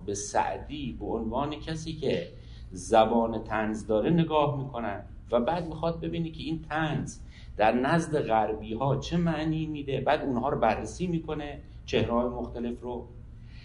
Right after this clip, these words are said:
و بعد اون موقع بر اساس اون میاد حدس می‌زنه که منظور اینها از طنز سعدی چیست و اون وقت به کلمه طنز فاخر می‌رسه، یعنی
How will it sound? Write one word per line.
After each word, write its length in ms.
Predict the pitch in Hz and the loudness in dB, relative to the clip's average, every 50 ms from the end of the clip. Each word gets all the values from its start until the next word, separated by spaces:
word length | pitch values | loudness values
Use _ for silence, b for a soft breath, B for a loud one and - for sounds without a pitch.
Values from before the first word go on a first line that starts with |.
| B B B - | B B B 6
و 120 | 151 156 151 | 8 8 8
بعد 380 | 156 180 202 208 220 220 - - | 8 4 2 2 2 0 0 0
اون 100 | 160 165 | 2 2
موقع 300 | 165 165 165 165 - 196 | 2 2 2 2 2 2
بر 180 | 190 196 170 156 | 4 4 2 2
اساس 580 | 139 139 151 143 - - 156 156 156 156 156 | 2 2 0 0 0 0 0 0 0 0 -2
اون 260 | 160 151 180 196 202 | -2 0 0 0 0
میاد 220 | 190 185 196 202 196 | 0 0 0 0 0
حدس 520 | - - 190 202 220 226 226 220 - - | -2 -4 -2 0 0 0 -2 -2 -4 -2
می‌زنه 520 | 160 156 143 - 143 131 120 117 110 98 - | -2 0 0 0 0 2 2 2 2 0 -4
که 140 | - - 113 | -6 -6 -2
منظور 640 | 113 120 123 131 135 139 143 139 139 165 208 226 214 | 0 2 2 4 4 4 2 2 0 0 2 4 4
اینها 480 | 208 151 160 156 143 131 135 131 107 | 4 4 4 2 2 0 0 0 0
از 200 | 117 120 - - - | -2 -4 -6 -4 -2
طنز 380 | 123 123 120 120 120 120 117 | -2 -2 -2 -4 -6 -8 -6
سعدی 420 | - 120 107 92 104 - - 139 139 | -2 -2 0 0 0 -2 -4 -6 -6
چیست 540 | 117 - 185 190 196 196 - - - - - - - - B B B B B B - | -6 -6 -6 -6 -8 -8 -10 -10 -12 -14 -14 -14 -14 -14 B B B B B B 4
و 60 | 151 | 6
اون 240 | 156 - 180 180 180 | 6 8 8 6 8
وقت 260 | 180 214 240 233 - | 8 6 6 4 0
به 80 | 170 170 | -2 0
کلمه 720 | 170 165 143 143 151 151 160 170 170 170 165 165 160 - B B B B B B - | 2 2 2 2 2 2 2 2 4 4 2 2 0 -4 B B B B B B -8
طنز 300 | - - 131 143 135 135 | 2 4 6 6 6 4
فاخر 440 | 135 - 131 113 113 - - 131 127 | 4 6 6 6 6 6 4 2 2
می‌رسه، 480 | 120 110 95 87 87 85 - - 85 - | 4 2 0 0 -2 -2 -4 -8 -10 -8
یعنی 420 | - 113 135 147 156 180 214 220 | -2 2 2 4 4 4 2 0